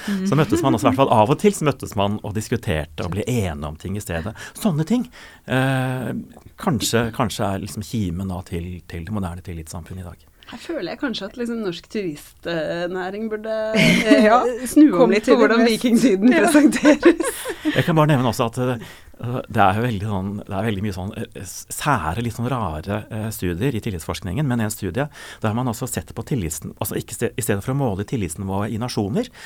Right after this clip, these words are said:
Speaker 2: så har man målt tillitsnivået i, i kommuner i Danmark og Tyskland. Og så ser man da at skillet mellom Danmark og Tyskland, eh, t-,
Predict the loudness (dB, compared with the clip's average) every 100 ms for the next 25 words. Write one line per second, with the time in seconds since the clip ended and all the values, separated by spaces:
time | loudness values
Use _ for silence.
0 | -18 -18 -12 -8 -4 -4 -4 -4 -6 -6
1 | -8 -6 -6 -6 -8 -8 -12 -8 -4 -2
2 | -2 -4 -6 -12 _ _ -20 -20 -20 _
3 | -6 -2 -2 -2 -2 -2 -2 -4 -10 -10
4 | -10 -8 -10 -10 -18 -20 -20 -20 -20 -20
5 | -14 -10 -6 -6 -4 -6 -6 -6 -6 -6
6 | -6 -6 -6 -4 -4 -4 -6 -6 -8 -4
7 | -4 -4 -10 _ _ _ _ _ _ _
8 | -6 -6 -6